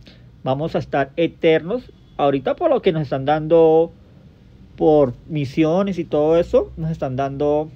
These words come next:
eh, ¿cómo se llama? Aquí, nos están dando fichas, eh, colgante de la Warner Bros. nos están dando. Pero cuando ya no esté en esto,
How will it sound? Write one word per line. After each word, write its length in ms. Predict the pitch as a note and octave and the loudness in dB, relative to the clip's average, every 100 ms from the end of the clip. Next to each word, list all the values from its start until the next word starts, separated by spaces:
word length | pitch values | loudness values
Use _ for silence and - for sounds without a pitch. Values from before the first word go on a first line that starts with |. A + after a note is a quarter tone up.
| - - - - - - - - - - - - - - - - | -20 -20 -20 -20 -20 -20 -20 -20 -20 -16 -16 -16 -20 -20 -16 -8
eh, 480 | C#3 C3 B2+ B2 A2+ | -6 -4 -4 -4 -6
¿cómo 200 | C#3 - | -10 -8
se 100 | E3+ | -4
llama? 260 | E3+ A#3+ - - - - - - - - - | -2 -4 -10 -20 -20 -20 -20 -20 -14 -14 -10
Aquí, 360 | D#3+ B2+ - C3 - | -10 -6 -6 -6 -10
nos 160 | C#3 C#3+ | -8 -8
están 320 | C#3 C#3+ C3 | -6 -8 -4
dando 320 | C#3+ D3 D3+ | -2 0 -2
fichas, 680 | D3 E3 - C4 - - - - - - - - - - - | 0 -2 0 -2 -2 -18 -20 -20 -20 -20 -20 -20 -20 -20 -6
eh, 280 | D#3+ D#3 C3+ | -2 0 2
colgante 480 | E3 D3 C#3 B2+ D#3+ | 2 2 0 0 0
de 100 | E3 | 2
la 140 | D3 | 2
Warner 340 | B2+ C3+ C#3 D3 | 0 -2 -2 -4
Bros. 400 | C#3+ D#3 - D#3+ | -2 -2 -4 -10
nos 160 | C#3+ | -10
están 260 | B2 C3+ B2 | -8 -8 -6
dando. 380 | C3+ B2 G#3 - - _ _ _ _ - _ _ _ - | -8 -8 -10 -14 -20 _ _ _ _ -20 _ _ _ -2
Pero 240 | F3 E3 - | 0 0 2
cuando 280 | E3+ D3+ | 2 2
ya 160 | C#3+ D3+ | 0 0
no 60 | F3+ | 0
esté 180 | F#3 | -2
en 80 | F#3+ | 0
esto, 400 | F3+ - F#3 G#3 | 0 -2 -4 -6